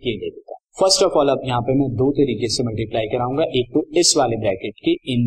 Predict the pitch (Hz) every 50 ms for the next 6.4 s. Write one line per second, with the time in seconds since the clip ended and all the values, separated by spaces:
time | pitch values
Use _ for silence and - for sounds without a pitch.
0 | 113 107 104 101 123 117 117 135 139 160 175 - _ _ _ _ _ _ _ _
1 | _ _ _ _ _ _ _ _ _ _ _ _ _ _ _ _ _ _ - 127
2 | 123 135 156 160 - - 135 120 120 120 123 135 160 175 165 - - 156 143 143
3 | 135 127 123 123 120 120 131 160 - - - _ _ _ _ _ - 120 113 117
4 | 131 117 104 - - - - - - _ _ _ _ _ _ - - 185 185 180
5 | - 165 139 120 127 120 123 139 160 - - 127 120 127 120 113 107 98 92 87
6 | - - 85 - - 76 73